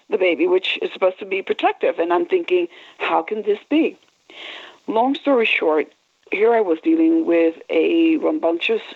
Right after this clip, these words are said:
two-year-old and a ten-year-old, and my husband trying to deal with surgery,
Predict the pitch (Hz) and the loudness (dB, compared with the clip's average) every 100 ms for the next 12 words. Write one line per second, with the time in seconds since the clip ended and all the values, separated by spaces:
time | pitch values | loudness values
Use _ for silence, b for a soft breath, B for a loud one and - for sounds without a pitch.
0 | _ - 233 226 160 123 107 185 B B | _ -4 0 2 2 0 -2 -6 B B
1 | B B 175 165 160 160 - - 226 208 | B B 0 2 2 0 -4 -4 -2 0
2 | 160 127 110 320 _ _ _ _ b b | 0 0 -2 -4 _ _ _ _ b b
3 | - 160 196 226 165 160 170 160 170 B | -6 -2 0 0 -2 -2 -2 0 -2 B
4 | B B _ - 175 180 190 214 196 170 | B B _ 0 0 0 -2 -2 -2 0
5 | 165 156 160 151 156 156 - _ b b | 2 2 0 0 0 0 -6 _ b b
6 | b _ - - 180 165 165 190 262 | b _ -20 -4 0 2 0 0 -2